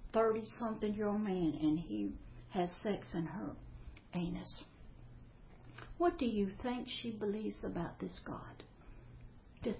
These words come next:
Allah? What do you think if you were a little girl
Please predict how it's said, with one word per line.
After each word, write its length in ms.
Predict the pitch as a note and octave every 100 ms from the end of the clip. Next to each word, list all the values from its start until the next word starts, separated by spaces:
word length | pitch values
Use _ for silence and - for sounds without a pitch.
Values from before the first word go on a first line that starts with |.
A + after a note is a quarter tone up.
| -
Allah? 420 | - - - - - - - - - - - - - - - - - - - - - - - - - - - - - - - - - - -
What 180 | F#4 E4
do 40 |
you 220 | D4 C#4+
think 300 | C#4+ C#4 C4
if 140 | A#3 C#4+
you 180 | C4+ B3
were 100 | A3+
a 100 | A3+
little 300 | B3 A3+ G3+
girl 640 | G3 A#3 A3 D#3+ D#3